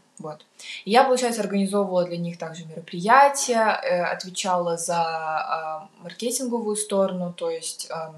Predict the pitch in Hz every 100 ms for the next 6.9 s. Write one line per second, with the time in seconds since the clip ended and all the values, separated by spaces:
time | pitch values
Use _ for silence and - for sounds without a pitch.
0 | 160 170 175 165 160 156 156 156 160 -
1 | 170 170 220 240 233 226 220 202 - -
2 | - - 180 175 180 170 160 156 165 165
3 | 160 165 165 170 185 180 185 175 233 220
4 | 202 175 185 180 175 180 170 170 175 175
5 | 170 170 165 156 156 180 180 175 175 262
6 | - 269 254 240 240 233 220 220